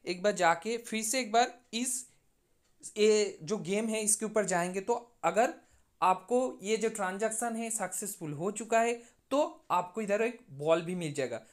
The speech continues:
तो देखिए, मेरा जो ग्रीन वाला बॉल है ये कंप्लीट हो चुका है। तो एक ट्रांजैक्शन आज के लिए कंप्लीट हो चुका है। तो सोलह अप्रैल तक ये ऑफर चलेगा।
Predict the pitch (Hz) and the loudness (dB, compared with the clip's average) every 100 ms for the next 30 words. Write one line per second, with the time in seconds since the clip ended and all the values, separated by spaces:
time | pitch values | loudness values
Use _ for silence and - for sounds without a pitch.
0 | _ 226 214 226 226 233 277 - - 175 | _ -2 2 0 0 -4 -4 -12 -4 2
1 | 214 226 165 160 214 226 233 233 180 185 | 4 2 -2 -2 -2 2 4 4 4 4
2 | 202 180 202 - _ 190 208 180 170 196 | 4 2 -6 -8 _ -4 -2 -2 -4 -6
3 | 196 - 156 147 131 110 - - _ - | -8 -4 -4 -4 -6 -6 -6 -18 _ 0
4 | 277 - 185 240 - 196 190 208 208 240 | 0 0 2 0 2 0 2 2 2 -2
5 | 190 175 - 214 208 240 233 185 180 214 | -2 -2 -2 -6 -6 -6 -4 -4 -4 -8
6 | 180 180 185 196 196 214 254 - - _ | -6 -6 -6 -2 0 0 -4 -10 -20 _
7 | - 277 254 - 202 226 254 - 214 214 | -2 0 0 -4 2 8 8 6 -2 -4
8 | 233 254 247 240 - - 214 196 170 202 | -6 -4 0 0 -2 -6 0 0 2 -2
9 | 202 185 170 170 226 | -2 -2 -2 -4 -6